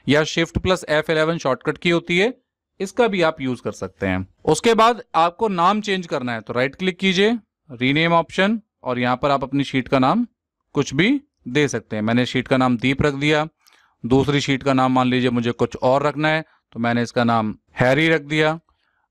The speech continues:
आपको हैरी को दीप के बाद लाना है, राइट क्लिक करेंगे तो ये मूव ऑप्शन भी है।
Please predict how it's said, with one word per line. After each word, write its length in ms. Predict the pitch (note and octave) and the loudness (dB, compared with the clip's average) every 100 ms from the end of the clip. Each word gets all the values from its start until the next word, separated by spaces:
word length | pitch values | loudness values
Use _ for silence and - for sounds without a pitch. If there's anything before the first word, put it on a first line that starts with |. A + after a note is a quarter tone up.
| _ | _
आपको 320 | C#3 D#3 - | 2 2 0
हैरी 360 | F3+ C#3+ C#3+ E3+ | -2 0 0 0
को 160 | F3+ F#3 | 0 0
दीप 280 | D3 D#3 - | -2 -6 -2
के 80 | F3+ | 0
बाद 300 | D3+ E3+ F3+ | 2 2 2
लाना 220 | F#3+ G#3 | 0 2
है, 220 | F#3+ A#2+ _ _ _ | 0 -2 _ _ _
राइट 200 | B2+ C3+ | -4 -4
क्लिक 240 | - F3+ F3 | -4 -4 0
करेंगे 420 | F#3 F#3 D#3 G#2 _ _ _ | 0 0 -2 -6 _ _ _
तो 60 | B2 | 0
ये 120 | B2+ | 2
मूव 340 | B2 D3 E3+ | 4 4 4
ऑप्शन 380 | E3+ - F3+ E3+ | 2 0 -6 -2
भी 100 | E3 | 0
है। 160 | D#3+ | 0